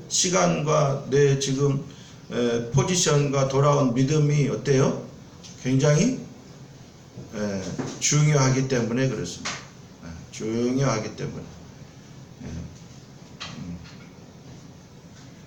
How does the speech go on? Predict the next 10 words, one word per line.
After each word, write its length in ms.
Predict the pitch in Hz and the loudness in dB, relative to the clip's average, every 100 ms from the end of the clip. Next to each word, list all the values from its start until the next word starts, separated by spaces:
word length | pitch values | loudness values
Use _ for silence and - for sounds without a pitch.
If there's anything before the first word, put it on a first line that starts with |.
| - - - - - - - - - - - - - - - - - - - - - - - | -20 -20 -20 -20 -20 -20 -20 -20 -20 -20 -20 -20 -20 -20 -20 -20 -20 -20 -20 -20 -20 -20 -12
음, 140 | 82 85 - | -12 -12 -12
됐어요. 320 | 98 - - - - 87 87 - - - - - - - | -12 -8 -10 -10 -14 -16 -16 -18 -20 -18 -18 -18 -20 -14
자, 500 | 113 110 104 101 101 95 - 180 175 - - - - - - - - - - - - - - - - | -8 -4 -4 -4 -6 -8 -2 0 0 -2 -12 -16 -20 -20 -20 -20 -20 -20 -20 -20 -20 -20 -20 -18 -8
그 180 | - 185 | 0 2
질문을 460 | 175 170 185 196 190 | 4 4 4 4 4
우리가, 760 | 156 160 156 147 135 - - - - - | 4 4 4 4 4 2 -4 -10 -18 -14
어, 800 | 123 113 113 113 110 110 110 - | -8 -6 -4 -4 -4 -6 -8 -8
매일매일 840 | 104 107 143 180 175 160 170 143 - | -6 0 2 4 4 4 4 2 2
우리 180 | 127 131 | 0 0
자신에게 720 | 123 123 147 131 117 107 | 0 0 0 0 0 -2